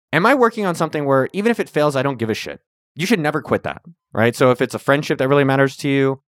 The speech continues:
or for me, creating content, like, if y'all stopped listening, if y'all stopped watching, if y'all stopped subscribing to the O K dork dot com newsletter, I'd still do it.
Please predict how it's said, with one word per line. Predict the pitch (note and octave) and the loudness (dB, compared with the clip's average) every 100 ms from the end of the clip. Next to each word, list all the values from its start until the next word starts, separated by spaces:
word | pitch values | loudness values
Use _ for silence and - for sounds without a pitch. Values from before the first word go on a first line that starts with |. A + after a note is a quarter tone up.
| _ | _
or | A#2 C3 | 0 2
for | D#3 | 2
me, | F3+ G#3+ | 2 0
creating | - F3 E3 | 0 -2 0
content, | E3+ E3 A2+ | 0 0 -2
like, | B2+ B2 | -4 -6
if | C#3+ | -4
y'all | C3 E3 G3 | 0 2 2
stopped | - F3 E3+ D3+ | 2 -2 -2 -2
listening, | D3 D3 D3 D3 C#3+ _ _ - | -4 -4 -6 -8 -10 _ _ -2
if | |
y'all | C#3+ E3+ | 2 4
stopped | E3+ F3+ - | 4 0 2
watching, | C3+ D3 D#3 D3 | 2 2 0 -8
if | C3+ C#3 | -4 2
y'all | C#3 | 2
stopped | D3 D3 - | 2 0 -2
subscribing | - A#2 C#3 C#3+ | -12 -6 -2 -2
to | C3+ C3 | 0 2
the | A#2 | 2
O | |
K | B2+ C#3+ | 2 0
dork | C3 B2+ | -2 -2
dot | B2 | -4
com | B2 | -4
newsletter, | A#2 A#2 A#2+ - _ - | -4 0 -2 -2 _ -10
I'd | D3+ C3+ | -8 -8
still | - A#3+ G4+ A3+ _ - _ G2+ | -6 0 0 0 _ -20 _ -12
do | G#2+ D#3 | -2 0
it. | - | 0